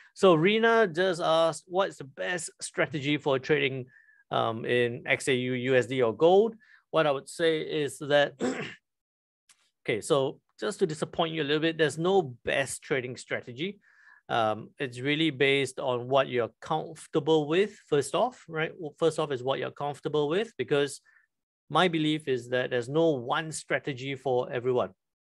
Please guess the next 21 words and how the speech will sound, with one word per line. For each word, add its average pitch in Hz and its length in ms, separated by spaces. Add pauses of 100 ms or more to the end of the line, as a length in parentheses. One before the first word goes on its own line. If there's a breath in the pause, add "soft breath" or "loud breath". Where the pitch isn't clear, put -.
(180)
okay? 139 320 (360 soft breath)
There's 120 140
no 156 140
one 151 240
strategy 131 420
for 123 160
everyone. 147 400 (480 soft breath)
Um, 104 500
customize 156 640
it 156 160
to 143 80
what 131 180
you're 110 100
comfortable 135 640
with, 135 340 (300)
what 139 180
you're 131 100
comfortable 151 500
with 143 240
in 143 160
the, 120 240